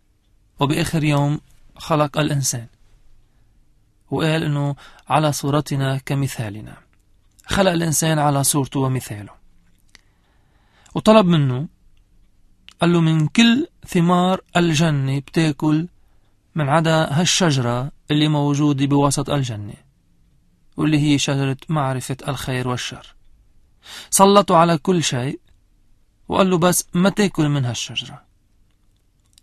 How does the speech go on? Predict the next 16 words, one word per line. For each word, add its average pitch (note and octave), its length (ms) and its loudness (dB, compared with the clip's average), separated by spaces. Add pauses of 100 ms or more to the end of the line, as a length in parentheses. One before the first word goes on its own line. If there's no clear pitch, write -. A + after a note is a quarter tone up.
ليش F#3 320 4
قال C#3 120 -4
له: C3 100 -2
"ما B2+ 80 -4
تاكل B2+ 320 -6
منها"؟ B2 420 -8 (640)
قال D3+ 120 2
له: D3+ 60 2
"ما D#3+ 100 2
تاكل F3+ 280 2
منها E3+ 300 2
لأنه C3+ 580 -2 (260)
وقت - 340 -4
اللي E3 160 0
بتاكل D#3 380 -4
منها C#3+ 560 -2